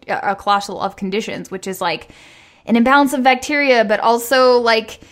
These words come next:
you know, so your ne-, your bacteria has been negatively impacted. There's some gut things going on, and there's probably some high cortisol issues go-, going on, and that causes bloating and water retention. And so it's just, like, this colossal of stuff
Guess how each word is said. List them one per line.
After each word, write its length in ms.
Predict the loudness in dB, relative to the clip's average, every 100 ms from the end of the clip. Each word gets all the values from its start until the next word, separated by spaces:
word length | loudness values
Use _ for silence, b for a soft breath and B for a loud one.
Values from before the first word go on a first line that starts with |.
| b b b
you 120 | 0
know, 160 | 0 0
so 280 | 0 0 -2
your 180 | -2 0
ne-, 240 | 0 0
your 140 | -2
bacteria 500 | 0 0 -2 0 0
has 100 | 0
been 160 | 0 -2
negatively 480 | 0 0 0 0 -2
impacted. 420 | -2 -2 -4 -6
There's 140 | -6
some 180 | -6 -4
gut 280 | -2 -2 0
things 220 | -4 -2
going 340 | -2 -2 0 0
on, 440 | 2 2 0 -2
and 480 | -4 -4 -4 -6 -6
there's 160 | -8 -4
probably 260 | 0 0
some 160 | 0 -2
high 180 | -4 -4
cortisol 640 | -2 0 0 0 0 0
issues 360 | -2 -4 -4 -2
go-, 260 | -2 -2
going 300 | -2 -2 0
on, 260 | 0 0 0
and 220 | -4 0
that 240 | 0 0
causes 400 | 0 0 0 -4
bloating 360 | -4 -2 -2 -4
and 80 | 0
water 200 | 0 0
retention. 420 | -4 -6 -8 -8
And 100 | -6
so 60 | -8
it's 100 | -6
just, 160 | -4
like, 160 | -4 -4
this 120 | -8
colossal 520 | -4 0 0 0 -4
of 120 | -8
stuff 600 | -6 0 4 4 2 -4